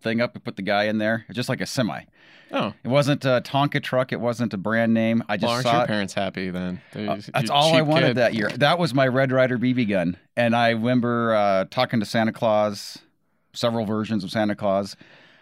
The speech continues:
Speaker 1: Uh, that's all I wanted. That's all I wanted. And I, and I got that. So that was, that was pretty awesome.
Speaker 2: What
Speaker 1: I,
Speaker 2: an
Speaker 1: I'm sure there's other ones too. That's just off the top of my head.
Speaker 2: Nice.
Speaker 1: Yeah.
Speaker 2: Well, that, you have a, you think about things deeply. And so on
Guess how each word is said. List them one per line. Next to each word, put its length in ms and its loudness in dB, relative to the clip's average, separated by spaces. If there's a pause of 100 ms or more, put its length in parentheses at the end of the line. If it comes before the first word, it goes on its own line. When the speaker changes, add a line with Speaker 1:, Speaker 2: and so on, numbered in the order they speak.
(100)
Speaker 1:
Uh, 320 -4
that's 140 -6
all 120 2
I 60 0
wanted. 320 -8
That's 100 -6
all 140 2
I 60 0
wanted. 380 -6
And 300 -2
I, 160 0
and 180 -6
I 80 -2
got 220 -4
that. 240 -2
So 80 -12
that 220 -2
was, 400 -10
that 160 -4
was 160 -12
pretty 240 -8
awesome. 420 -6
Speaker 2:
What 200 -6
Speaker 1:
I, 40 -8
Speaker 2:
an 80 -4
Speaker 1:
I'm 120 2
sure 180 0
there's 160 2
other 200 2
ones 200 -6
too. 160 -4
That's 140 -6
just 140 -8
off 140 -4
the 80 -10
top 240 -6
of 60 -8
my 120 -8
head. 260 -10 (100)
Speaker 2:
Nice. 600 -4
Speaker 1:
Yeah. 360 -4
Speaker 2:
Well, 200 -2 (100)
that, 360 -2
you 220 -4
have 180 0
a, 300 0 (360)
you 160 -4
think 260 -6
about 260 -2
things 280 -8
deeply. 480 -6 (200)
And 140 -6
so 340 -2 (120)
on 340 -2